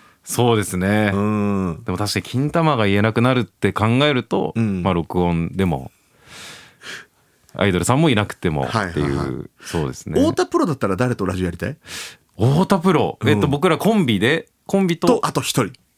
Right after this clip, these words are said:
Speaker 1: あと一人？
Speaker 2: 一人か、まあ、二人でもいいわ。一人かな、でも、人数的には。
Speaker 1: えー、そうか、一人か。
Speaker 2: うん。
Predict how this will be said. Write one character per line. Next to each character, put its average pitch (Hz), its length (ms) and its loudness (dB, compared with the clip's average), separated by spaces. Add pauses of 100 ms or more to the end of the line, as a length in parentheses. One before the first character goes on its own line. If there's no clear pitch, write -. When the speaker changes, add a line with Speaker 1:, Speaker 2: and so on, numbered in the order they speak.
(120)
Speaker 1:
あ 247 160 4
と 285 120 2
一 - 160 0 (180)
人？ 185 100 2
Speaker 2:
一 - 20 -2
人 185 260 0
か、 151 80 -2
ま 120 80 0
あ、 - 20 -2
二 - 160 -2
人 117 100 -2
で 104 60 -4
も 87 100 -4
い 85 40 -4
い 87 40 -6
わ。 - 140 -10 (520)
一 - 280 -4
人 285 100 0
か - 120 -10
な、 - 220 -12
で 120 80 -14
も、 98 220 -10
人 101 200 -4
数 101 80 -8
的 104 100 -2
に 104 140 0
は。 104 100 -2
Speaker 1:
え 160 680 0
ー、 151 40 -4
そ 170 380 0
う 139 60 -4
か、 127 120 -2
一 - 480 -6
人 170 180 -4 (120)
か。 101 400 -2
Speaker 2:
う 120 40 2
ん。 101 320 0